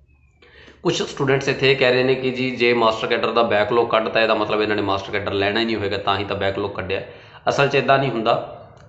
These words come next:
ਅਹ, ਹੈਂਡੀਕੈਪਡ ਦਾ ਬੈਕਲੌਗ ਕੱਢਣਾ ਇਸ ਕਰਕੇ ਪੈਂਦਾ ਹੈ, ਹਰ ਸਾਲ ਹੀ ਇਹ ਨੋਟੀਫਿਕੇਸ਼ਨ ਕੱਢ ਦਿੰਦੇ ਹੁੰਦੇ ਨੇ।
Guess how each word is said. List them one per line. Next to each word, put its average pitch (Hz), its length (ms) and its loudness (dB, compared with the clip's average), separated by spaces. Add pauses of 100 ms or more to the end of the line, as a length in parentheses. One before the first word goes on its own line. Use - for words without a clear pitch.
ਅਹ, - 520 -8
ਹੈਂਡੀਕੈਪਡ 143 580 2
ਦਾ 123 120 4
ਬੈਕਲੌਗ 120 560 2
ਕੱਢਣਾ 135 380 2
ਇਸ 123 180 0
ਕਰਕੇ 131 320 0
ਪੈਂਦਾ 107 380 0
ਹੈ, - 80 -4
ਹਰ 107 240 2
ਸਾਲ 107 420 2
ਹੀ 123 320 -2
ਇਹ 117 200 0
ਨੋਟੀਫਿਕੇਸ਼ਨ 107 500 -4
ਕੱਢ 110 180 0
ਦਿੰਦੇ 98 280 -4
ਹੁੰਦੇ 92 260 -4
ਨੇ। 120 220 -6